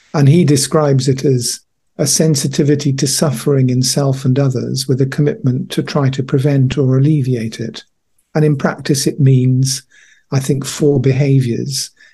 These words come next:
If someone is in pain or afraid or in distress, it's about attending, understanding, empathizing, and helping. And attending is, is about being present with the other person,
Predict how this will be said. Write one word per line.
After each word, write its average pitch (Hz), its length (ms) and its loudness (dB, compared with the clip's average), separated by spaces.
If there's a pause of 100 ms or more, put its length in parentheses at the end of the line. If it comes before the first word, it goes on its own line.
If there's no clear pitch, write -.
(160)
If 135 100 0
someone 143 380 2
is 127 380 0
in 139 180 2
pain 131 400 2
or 131 380 -2
afraid 139 720 2
or 120 240 0
in 127 100 2
distress, 131 800 0 (420)
it's 135 220 0
about 135 400 0 (120)
attending, 135 600 4 (100)
understanding, 127 920 0
empathizing, 127 840 0
and 123 100 -2
helping. 127 640 -2
And 131 100 2
attending 143 440 4
is, 127 320 2 (960)
is 151 160 2
about 170 380 0
being 151 340 4
present 135 480 0
with 135 220 2
the 131 120 4
other 123 160 0
person, 127 600 -4